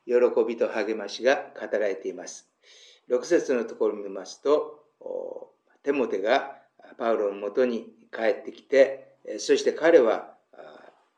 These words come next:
「あなた方の信仰と愛について良い知らせを伝えてくれました」と、お、テサロニケの人たちに、えー、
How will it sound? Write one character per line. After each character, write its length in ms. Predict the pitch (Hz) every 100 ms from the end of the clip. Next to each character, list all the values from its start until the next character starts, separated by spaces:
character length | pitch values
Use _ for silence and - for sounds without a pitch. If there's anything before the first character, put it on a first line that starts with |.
| _ _ -
「あ 60 | 139
な 100 | 160
た 140 | 165
方 240 | 156 143
の 100 | 110
信 320 | 98 - 113 101
仰 220 | 104 101
と 180 | 101 117
愛 160 | 139
に 160 | 120 -
つ 160 | -
い 140 | 95 95
て 480 | - 135 135 - _
良 180 | 143 175
い 80 | 131
知 160 | 127
ら 100 | 104
せ 180 | 98 107
を 120 | 101
伝 340 | - - 131 117
え 60 |
て 140 | 113 110
く 120 | 113
れ 100 | 110
ま 160 | 107 104
し 100 | -
た」 280 | 117 - _ _
と、 380 | 120 110 - - _ _ _
お、 320 | - - -
テ 140 | - 120
サ 160 | 127
ロ 100 | 113
ニ 140 | 110 -
ケ 100 | 104
の 80 | 95
人 220 | - 110
た 160 | 90
ち 160 | - 101
に、 260 | 110 147 - - _
え 40 | -
ー、 420 | 98 90 92